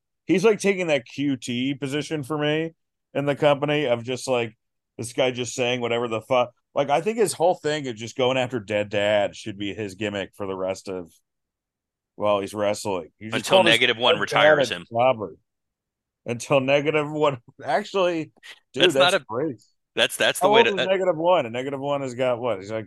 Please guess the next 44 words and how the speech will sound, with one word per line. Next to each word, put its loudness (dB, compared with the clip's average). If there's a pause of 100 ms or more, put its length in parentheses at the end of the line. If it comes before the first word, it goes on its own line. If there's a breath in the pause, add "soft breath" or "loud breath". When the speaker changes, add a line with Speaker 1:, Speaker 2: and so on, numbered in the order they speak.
(120)
Speaker 1:
gotta 0
be -6
too -10
young. -4
Speaker 2:
I 4
Speaker 1:
He's, 2
Speaker 2:
don't 4
Speaker 1:
like -6
Speaker 2:
know, 2
and -2
I -2
feel -6
like -4
if -8
I 2
Google -8
that, 2
I'm -2
gonna -2
wind -2
up -4
on -4
a -4
watch -4
list. -6
So 4
Speaker 1:
Yeah, 8
I 6
don't 0
think -8
that's -8
something -6
you -10
wanna -4
Speaker 2:
Um, -4 (560)
Speaker 1:
watch. -2 (240)
I -8
mean, -8 (260 soft breath)
Christian 0
Cage -2
right 0
now, -4
he's -6
doing -4